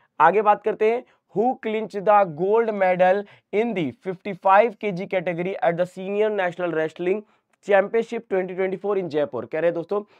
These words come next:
जयपुर में सीनियर राष्ट्रीय कुश्ती चैंपियनशिप दो हज़ार चौबीस में पचपन किलोग्राम वर्ग में स्वर्ण पदक किसने जीता है?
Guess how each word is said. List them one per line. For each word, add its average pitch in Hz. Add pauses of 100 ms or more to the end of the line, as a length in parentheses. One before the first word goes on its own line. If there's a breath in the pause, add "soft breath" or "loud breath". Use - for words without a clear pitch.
(140)
जयपुर 160
में 208
सीनियर 190
राष्ट्रीय 170
कुश्ती 180
चैंपियनशिप 170
दो 151
हज़ार 156
चौबीस 165
में 214 (380 soft breath)
पचपन 208
किलोग्राम 196
वर्ग 156
में 127
स्वर्ण 214
पदक 196
किसने 170
जीता 127
है? 104